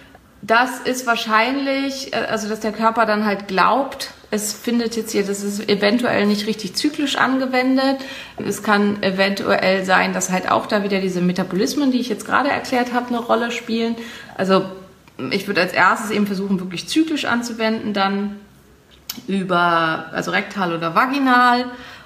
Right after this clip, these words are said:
Und <laughs> Thema ist Hashimoto und Kinderwunsch. Und dass man guckt, wie sich das da entwickelt und ob das damit eine Rolle spielt.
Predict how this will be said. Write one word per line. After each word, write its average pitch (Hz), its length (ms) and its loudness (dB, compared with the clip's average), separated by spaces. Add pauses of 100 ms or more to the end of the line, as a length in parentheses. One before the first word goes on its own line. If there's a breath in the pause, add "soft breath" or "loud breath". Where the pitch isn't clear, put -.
(160 loud breath)
Und 208 1080 4
<laughs> - 40 -12 (920 loud breath)
Thema 233 460 2
ist 202 520 0
Hashimoto 202 360 0
und 170 140 -2
Kinderwunsch. 160 680 -4 (320 loud breath)
Und 196 680 0
dass 202 160 0
man 190 120 -2
guckt, - 260 -4
wie 196 80 -4
sich 185 200 -6
das 175 180 -6
da 214 320 4
entwickelt 233 500 -2
und 185 100 -4
ob 185 140 -2
das 202 160 -4
damit 226 360 2
eine 220 100 0
Rolle 208 340 2
spielt. 202 580 2